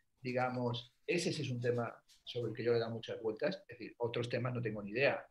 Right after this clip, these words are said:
y son opiniones, evidentemente, para hacerlas a las diez de la mañana en plan divertidas. Pero a mí, por ejemplo, eh,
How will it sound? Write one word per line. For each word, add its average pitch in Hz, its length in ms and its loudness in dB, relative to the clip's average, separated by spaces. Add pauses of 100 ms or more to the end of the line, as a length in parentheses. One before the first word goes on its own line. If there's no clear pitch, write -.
y 101 160 -14
son 104 220 -4
opiniones, 113 640 -2 (380)
evidentemente, 113 460 -4
para 113 120 -6
hacerlas 113 260 -2
a - 20 2
las 101 120 -2
diez 110 120 -6
de 110 60 -2
la 107 100 -2
mañana 110 260 -4
en 120 80 -2
plan 107 140 -6
divertidas. 104 600 -4 (560)
Pero 131 200 6
a 131 60 4
mí, 175 160 2
por 240 140 10
ejemplo, 147 520 4 (420)
eh, 123 600 6